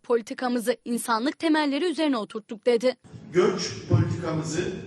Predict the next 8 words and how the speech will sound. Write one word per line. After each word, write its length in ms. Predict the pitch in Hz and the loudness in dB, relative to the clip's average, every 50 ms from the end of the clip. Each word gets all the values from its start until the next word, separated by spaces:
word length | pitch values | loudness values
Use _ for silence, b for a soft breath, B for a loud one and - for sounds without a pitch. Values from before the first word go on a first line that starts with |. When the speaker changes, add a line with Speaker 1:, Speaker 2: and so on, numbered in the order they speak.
| - - - - - - - - - | -14 -16 -16 -18 -18 -18 -18 -6 -2
Speaker 2:
göçün 480 | 180 170 165 165 - - 107 - - 170 | 0 0 2 2 0 0 0 0 -2 -2
insani 580 | 170 165 170 - 165 165 170 - 220 - 160 156 | -4 -2 -2 0 0 0 0 0 -2 -2 -2 0
boyutunu 680 | 160 165 165 165 - 165 175 175 175 - 170 - - 156 | 0 0 0 0 0 0 0 0 0 -2 -4 -6 -6 -8
dikkate 380 | 160 - 160 165 165 165 175 | -8 -8 -6 -4 -4 -2 -2
alarak 440 | 165 160 170 180 170 160 - - 151 | -2 0 0 0 0 0 -2 -2 -4
belirledik. 460 | 139 131 127 123 120 117 117 117 - - - - - - - - - - - - - - 202 | -4 -4 -2 -4 -4 -4 -6 -6 -8 -10 -12 -14 -16 -16 -16 -16 -16 -14 -12 -10 -6 -2 -2
Bu 120 | 202 196 | 0 2
çerçevede 680 | 180 180 170 165 170 - 170 156 160 156 160 165 190 202 | 2 2 2 2 2 0 0 0 0 0 0 0 -2 -2